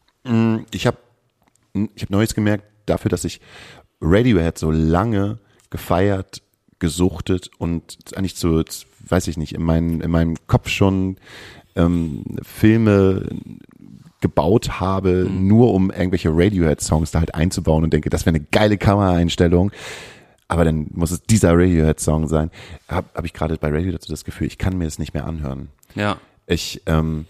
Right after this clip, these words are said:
Speaker 1: das hat mir so viel bedeutet und wenn ich es mir jetzt anhöre, tut es mir oft weh und ich weiß nicht wieso. Vielleicht au-, auch gerade wieder, weil so eine Zeit verloren gegangen ist oder weil so eine Zeit vorbei ist. Und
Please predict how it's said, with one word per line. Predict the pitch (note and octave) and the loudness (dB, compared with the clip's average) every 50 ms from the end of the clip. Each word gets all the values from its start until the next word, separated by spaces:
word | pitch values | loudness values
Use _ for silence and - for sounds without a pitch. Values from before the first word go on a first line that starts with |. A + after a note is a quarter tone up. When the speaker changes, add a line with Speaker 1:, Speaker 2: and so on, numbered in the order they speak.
| _ _ _ _ _ _ _ | _ _ _ _ _ _ _
Speaker 1:
das | - - - | -10 -2 -2
hat | G#2+ - - | -2 0 0
mir | G2 F2 | 0 2
so | G2+ B2 | 4 2
viel | B2 - - B2+ G#2 | 2 4 2 2 4
bedeutet | G2 F2+ F2+ G2 G#2+ A#2+ A#2+ - G2+ - | 4 4 4 4 4 4 2 0 -2 -6
und | E2 | -2
wenn | F2 F2+ | -4 -4
ich | F2 | -4
es | - | -2
mir | G2+ F2+ | 0 0
jetzt | F2+ - - - | 0 0 -2 -6
anhöre, | - G#2 B2+ B2 G#2 G2 F#2 F#2 F#2 F#2+ G#2 A2 A2+ _ - - - - _ _ _ - | -4 -4 -2 0 2 4 4 4 4 4 2 -2 -2 _ -20 -20 -20 -20 _ _ _ -2
tut | - A#2 - - | -2 -2 -2 -2
es | - - | -4 -4
mir | A2 G#2 G2+ G2 F#2+ G2 - - - | -2 -2 0 -2 -2 -6 -10 -18 -8
oft | - F#2 G2 - - - D#2+ | -6 -6 -6 -6 -8 -4 -2
weh | F#2+ G2 D#2+ C#2+ C2 A1 - _ _ _ _ _ | 0 0 0 0 -4 -6 -10 _ _ _ _ _
und | - F2+ | -8 -6
ich | E2 - | -4 0
weiß | - F2+ G2+ F#2+ - | 0 0 0 0 -2
nicht | F#2 E2+ - | -6 -6 -2
wieso. | F#2 D#2+ D2+ D2+ C#2+ C2 B1+ - _ _ _ _ _ _ _ - - - - - | -2 -2 0 0 -2 -2 -2 -6 _ _ _ _ _ _ _ -20 -20 -20 -12 0
Vielleicht | - G2 G2 G2 - - - - | 4 4 4 4 2 -2 -6 -4
au-, | G#2 G2 F2 | -2 -2 0
auch | G2+ A#2 A2 | 0 0 0
gerade | - - G#2 G2 G2 F#2 | 2 2 2 4 4 4
wieder, | G2 F#2+ F2 F2 E2 | 2 2 2 2 2
weil | E2+ F#2 F#2+ F#2 | 2 4 4 4
so | F2+ | 2
eine | F2+ F2+ | 0 -2
Zeit | - - - F2+ F2 - | -2 0 0 0 0 2
verloren | - E2+ E2 E2+ E2+ E2+ E2+ | 0 2 2 2 2 2 0
gegangen | E2+ D2+ D#2 D#2+ D#2+ | -2 -4 -4 -6 -6
ist | D#2 - | -4 -6
oder | D#2 D2 | -2 0
weil | D#2+ D#2+ | 0 0
so | D#2 D#2 | 0 -2
eine | D#2 - | -4 -4
Zeit | - E2 D#2+ D2+ | -4 -4 -4 -2
vorbei | - - D2+ D2+ D2+ D#2 D#2+ D#2 | -2 -4 -2 -2 0 0 0 0
ist. | D2+ D2+ - - | 0 -2 -4 -6
Und | D2+ D2 C#2+ | -10 -12 -12